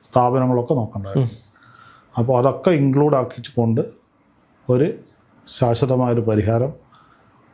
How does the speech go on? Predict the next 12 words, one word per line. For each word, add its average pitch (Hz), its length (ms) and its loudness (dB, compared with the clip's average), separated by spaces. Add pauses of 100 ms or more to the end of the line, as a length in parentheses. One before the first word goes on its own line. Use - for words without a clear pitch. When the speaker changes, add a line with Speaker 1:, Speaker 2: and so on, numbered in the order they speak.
(240)
Speaker 1:
നമ്മൾ 120 400 4
ചെയ്തു 127 260 2
കൊടുക്കില്ല, 117 400 0 (140)
പറഞ്ഞു 123 320 2
കൊടുക്കുകയാണ് 104 460 -2
ചെയ്യുന്നത്, 107 360 -12 (180)
അവരെ 113 200 2
കൊണ്ട് 127 240 0
ചെയ്യിക്കുകയാണ് 110 540 -2
ചെയ്യുന്നത്. 90 140 -20 (520)
Speaker 2:
അവര് 170 160 4
ചെയ്യണം? 135 360 2